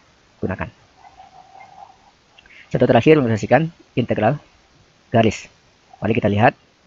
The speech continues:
beberapa lintasan yang mungkin, eh, muatan garis tak berhingga, ya. Nah, maka medannya telah kita peroleh beberapa kali, ya. Ini dia adalah muatan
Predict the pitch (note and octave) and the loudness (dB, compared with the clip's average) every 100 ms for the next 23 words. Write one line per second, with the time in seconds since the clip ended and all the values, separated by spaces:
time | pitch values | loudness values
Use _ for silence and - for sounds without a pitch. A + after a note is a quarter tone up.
0 | _ - G#2+ A#2 A2+ G#2+ G2+ A2+ C3+ D3+ | _ -8 -4 0 0 0 -2 0 0 -2
1 | - _ _ - G#2 G#2+ A#2 B2+ C3 C3+ | -8 _ _ -10 -6 -6 0 2 2 0
2 | C#3+ - _ _ _ _ _ _ _ _ | -6 -12 _ _ _ _ _ _ _ _
3 | _ _ _ _ _ _ _ _ - A2 | _ _ _ _ _ _ _ _ -6 -2
4 | G#2 - - - _ _ _ _ _ _ | -2 -4 -8 -12 _ _ _ _ _ _
5 | _ - A#2 G#2+ A#2+ B2+ B2 A#2 G#2 A2+ | _ -8 -4 -2 -2 -2 -4 -2 -2 -2
6 | - G#2+ - - - A#2+ A#2+ A2+ E2+ G#2+ | -2 -4 -4 -12 -6 -4 2 2 2 -4
7 | - - - _ _ _ - A2 - A2+ | -12 -20 -20 _ _ _ -12 -8 -4 -4
8 | A#2+ - _ _ _ _ _ _ _ _ | -4 -12 _ _ _ _ _ _ _ _
9 | _ _ _ _ - - G#2+ F#2+ G#2 C#3 | _ _ _ _ -20 -10 -6 -4 -2 -2
10 | F#3 A2 G#2+ G#2+ A2+ A2 D#3+ - _ _ | -2 -4 -4 -4 0 0 0 -8 _ _
11 | _ _ - A#2+ G#2 G2+ B2 A2+ B2 - | _ _ -10 -4 -2 0 2 2 0 -4
12 | C3+ A2 G#2+ G2 - - _ _ _ _ | -10 -6 -4 -4 -6 -12 _ _ _ _
13 | - - G#2+ A#2 | -20 -14 -10 -8